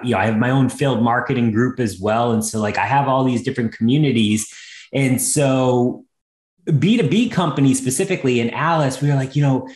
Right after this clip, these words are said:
"Hey, there's a great opportunity to sponsor some of these communities." Thursday Night Sales is another one that we, we look at.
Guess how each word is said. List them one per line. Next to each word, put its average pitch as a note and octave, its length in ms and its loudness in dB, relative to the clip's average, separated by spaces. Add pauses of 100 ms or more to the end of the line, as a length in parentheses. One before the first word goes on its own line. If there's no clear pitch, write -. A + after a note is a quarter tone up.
(160)
"Hey, E3 260 0
there's G3+ 200 0
a F#3 120 0
great C3 440 -2
opportunity A2+ 1200 0
to B2+ 340 0
sponsor D#3 600 -2
some A#2+ 200 -2
of A2 60 0
these G#2+ 180 0
communities." G#2+ 440 0
Thursday A2+ 360 0
Night C#3 240 0
Sales D3 380 0
is G#2+ 140 -4
another B2+ 340 0
one G#2 240 -2
that G#2 180 -2
we, A2 240 0
we A2+ 120 0
look G#2 280 -4
at. G#2 300 0